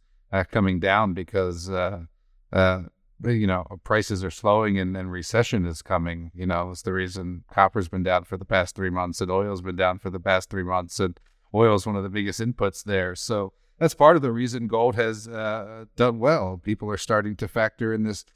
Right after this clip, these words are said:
recession more so than the inflation, right? Inflation was,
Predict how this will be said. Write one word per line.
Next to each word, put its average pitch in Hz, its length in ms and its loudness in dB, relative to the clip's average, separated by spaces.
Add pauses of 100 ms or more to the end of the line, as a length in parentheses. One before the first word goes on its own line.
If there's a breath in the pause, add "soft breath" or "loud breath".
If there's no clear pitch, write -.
(120)
recession 131 580 2
more 135 240 0
so 151 340 0
than 127 180 -2
the 127 140 0
inflation, 123 540 -2
right? 104 220 0
Inflation 120 580 0
was, 107 320 -6